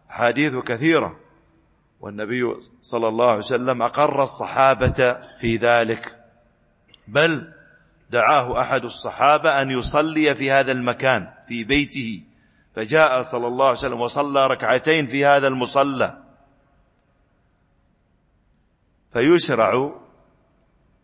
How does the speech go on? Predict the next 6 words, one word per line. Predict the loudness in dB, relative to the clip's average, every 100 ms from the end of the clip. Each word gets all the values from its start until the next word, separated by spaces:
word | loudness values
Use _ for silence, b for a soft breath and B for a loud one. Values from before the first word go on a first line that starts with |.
| _ _ -4
أن | -2 -2 -6 -16 _ _ _ _ _ _ _ _ _ _ _ _ _ _ _ _ _ _ _ _ _ _
يخصص | -10 -2 -2 -2 -4 -4 -4
مكان | -6 -6 -2 0 0 -2 -4 -12 _
في | -10
البيت | -8 0 0 0 -8 -20 _ _ _ _ _ _
للصلاة | -6 -6 -4 0 0